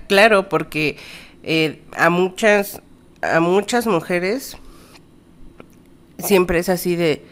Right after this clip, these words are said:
"Te tienes que comportar, o sea, no te tienes que reír fuerte, tienes que sentarte bien, cruza la pierna,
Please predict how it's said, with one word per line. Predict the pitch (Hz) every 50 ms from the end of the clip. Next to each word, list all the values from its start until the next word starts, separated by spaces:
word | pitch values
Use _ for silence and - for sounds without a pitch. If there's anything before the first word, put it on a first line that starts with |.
| - - - - - - - - -
"Te | - 190 -
tienes | - 240 262 277
que | - 311 294 -
comportar, | - 320 285 - 220 196 190 - - 233 254 247 190 -
o | - 170
sea, | 170 - 175 151 -
no | 185 214 240 233
te | - 330
tienes | 320 - 254 269 262
que | - - 233
reír | 220 220 220 196 196 190
fuerte, | - - 180 190 196 - - 160 151
tienes | 147 - 175 180 214 240 269
que | - - 247 233
sentarte | 226 196 190 190 180 170 175 - 160 147
bien, | 165 180 196 208 196
cruza | 196 - 180 170 190 - - 285
la | 196 247 185 170 -
pierna, | 170 180 190 202 214 208 165 -